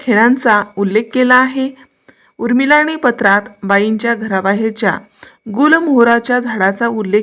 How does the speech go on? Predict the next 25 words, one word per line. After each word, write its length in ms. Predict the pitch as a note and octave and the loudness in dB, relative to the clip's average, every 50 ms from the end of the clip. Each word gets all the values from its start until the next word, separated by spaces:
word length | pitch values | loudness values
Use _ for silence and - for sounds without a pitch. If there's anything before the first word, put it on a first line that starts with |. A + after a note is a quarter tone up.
| G#3+ - | 0 -2
केला 220 | G3+ F#3 E3+ E3+ | 0 0 0 0
आहे. 300 | E3 E3 E3+ F3+ E3 - - - _ _ _ _ _ _ _ _ _ - | -2 -2 -4 -6 -8 -10 -10 -14 _ _ _ _ _ _ _ _ _ -6
तसेच 520 | G#3+ A#3+ A#3 - G#3 F#3 F3 F3 F3 - - _ _ _ _ _ _ _ _ | -6 -6 -4 0 0 0 0 0 -4 -12 -20 _ _ _ _ _ _ _ _
स्वाती, 680 | - - G#3 F#3 F#3 F#3+ F#3 - F3+ F3 F3 F3 G3 - _ _ _ _ - F#3 F3 | -10 -4 -2 -2 -2 -2 -4 -4 -4 -4 -4 -6 -10 -14 _ _ _ _ -14 -8 0
जय 320 | - G#3 G3+ F#3 F#3 F#3+ - - - | 2 4 4 4 2 0 -6 -4 -2
व 100 | B3 C4+ | -2 -2
सलमा 440 | B3+ - C4+ B3+ C4 A3+ G3+ E3+ - - - _ _ _ _ _ _ _ _ | 0 2 2 4 4 4 2 0 -2 -4 -10 _ _ _ _ _ _ _ _
या 140 | A#3+ C4 D4 | -2 -2 0
मित्रमैत्रिणींचा 880 | C4+ B3 A#3+ - C#4 C4+ C4+ C#4 C#4 C#4+ - C4+ C#4 C#4+ C#4 C#4 D4 C#4 | 2 0 0 0 0 0 2 2 0 -2 -4 -2 -2 -2 -2 0 -2 -2
उल्लेख 300 | C4 A#3 G3+ F#3+ G#3 G#3+ G#3+ G#3 | -2 -2 0 0 0 0 0 0
केला 200 | - F#3+ F3+ E3+ | 0 0 0 0
आहे. 280 | E3+ F3 F3+ F#3 C#3 - - _ _ _ _ _ _ _ _ _ _ | -2 -2 -4 -8 -8 -10 -12 _ _ _ _ _ _ _ _ _ _
पाचवीत 480 | F3 F#3+ F#3+ F#3+ - A#3 B3 B3 - A#3 - | -8 -8 -8 -6 -6 -6 -6 -6 -8 -2 0
आपल्यात 380 | F3+ F3+ F3+ - F#3+ F#3+ F#3+ F#3+ F#3+ - _ _ _ _ _ _ _ _ - _ _ _ _ | 0 0 2 0 2 2 0 0 -4 -14 _ _ _ _ _ _ _ _ -20 _ _ _ _
कोणकोणते 500 | - A#3+ C4 C4 B3+ D4 D4 D4 D#4 D4+ | 0 0 2 2 2 0 0 2 0 2
बदल 280 | C4 C4 G#3 B3 B3+ A#3+ | 2 2 4 4 2 2
झाले 260 | B3 A#3+ G#3 F#3+ F#3+ | 0 -4 -2 -2 -2
आहे 280 | F#3 F#3+ G3+ G3+ F3+ | -2 -2 -2 -4 -4
इत्यादी 540 | F3+ F3+ - G#3 G3+ G#3+ - B3+ B3+ B3 C4+ | -6 -4 -6 -6 -6 -2 0 0 0 2 0
गोष्टींचा 460 | A#3+ G#3+ G3+ G#3 - A3 G#3 G3+ A3+ | 0 0 -2 0 -2 -6 -4 -2 -2
उल्लेख 340 | G#3+ G#3 F#3 E3 D#3+ D#3+ D#3+ - - _ _ - | 0 0 0 -2 -2 -6 -6 -8 -12 _ _ -4
उर्मिलाने 720 | G#3 G3+ G#3 A3+ B3 C4 C4 B3 G#3 F#3+ F#3 G3 - - _ _ _ _ _ | -2 -2 0 0 0 0 0 0 0 -2 -6 -8 -12 -16 _ _ _ _ _
बाईंना 400 | F#3 F#3 G3 G#3+ A3+ A#3 B3+ C#4 | 0 2 2 2 4 4 2 2
लिहिलेल्या 480 | D4 D4+ C4 A#3+ B3+ A#3+ A#3 A#3 B3 B3 | 2 2 0 0 0 0 0 0 -2 -2
पत्रात 380 | B3 A3 G3+ - F3 F3 F3+ | -4 -4 -4 -2 -2 -2 -2